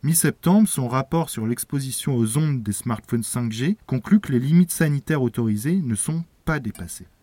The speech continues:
Même constat du côté de l'autorité sanitaire française, l'anses. Pour elle, l'exposition aux ondes de la cinq G n'est pas différente de celle occasionnée par la trois G ou la quatre G. Bémol important tout de même, cette dernière reconnaît que l'emploi futur d'une nouvelle bande de fréquences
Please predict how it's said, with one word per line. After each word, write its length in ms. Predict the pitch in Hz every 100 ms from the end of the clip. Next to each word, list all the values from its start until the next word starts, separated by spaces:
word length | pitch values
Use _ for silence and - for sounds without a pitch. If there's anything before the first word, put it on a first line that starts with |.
| -
Même 160 | 123 120
constat 400 | 151 147 208 208
du 100 | 143
côté 300 | 131 160 147
de 40 |
l'autorité 460 | 127 131 120 - 175
sanitaire 480 | 135 120 - 156
française, 560 | - 123 117 151 165 151
l'anses. 680 | 113 113 107 90 78 - - _ _ -
Pour 200 | 127 135
elle, 220 | 202 190
l'exposition 880 | 135 - 156 139 139 - 165 160 -
aux 260 | 123 123 143
ondes 160 | 160
de 80 | 127
la 140 | 117 110
cinq 280 | - 127
G 280 | 113 147 208 -
n'est 120 | 120 117
pas 220 | - 202
différente 460 | 160 - 147 165
de 100 | 139
celle 220 | 120 147 135
occasionnée 460 | 120 113 117 139
par 180 | 160 123
la 120 | 107
trois 200 | - 117
G 240 | 113 151 160
ou 100 | 123
la 120 | 127
quatre 240 | 151 113 95
G. 160 | 87 - _
Bémol 320 | 151 165 180
important 460 | 156 - 135 - 147
tout 120 | -
de 60 | 113
même, 380 | 120 160 190 202 _ _ -
cette 200 | - 123
dernière 460 | 135 135 151 151
reconnaît 540 | - 165 - 147 147 165
que 100 | 120
l'emploi 400 | 113 131 - 135
futur 500 | - 160 - 160 139
d'une 160 | 110
nouvelle 280 | 120 135 135
bande 240 | 123 143 127
de 100 | 110
fréquences 640 | - 123 - 139 123